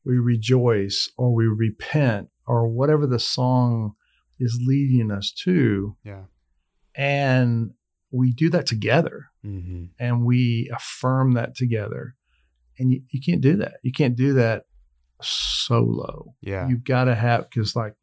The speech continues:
Speaker 1: we're all, we're all one voice. That
Speaker 2: Mm-hmm.
Speaker 1: one voice that's so powerful when you think about,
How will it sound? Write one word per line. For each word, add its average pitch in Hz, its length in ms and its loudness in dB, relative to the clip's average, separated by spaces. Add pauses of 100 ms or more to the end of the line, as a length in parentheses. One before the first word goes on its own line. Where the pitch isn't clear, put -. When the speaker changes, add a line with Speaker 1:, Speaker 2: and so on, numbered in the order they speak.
(120)
Speaker 1:
we're 127 260 0
all, 127 480 2
we're 120 240 0
all 131 140 4
one 117 200 2
voice. - 680 -4
That 113 180 -6
Speaker 2:
Mm-hmm. 117 140 -4
Speaker 1:
one 120 280 2
voice 113 500 2
that's - 220 -2
so 123 300 0
powerful 117 800 0
when 117 160 2
you 110 120 0
think 120 240 0
about, 107 400 0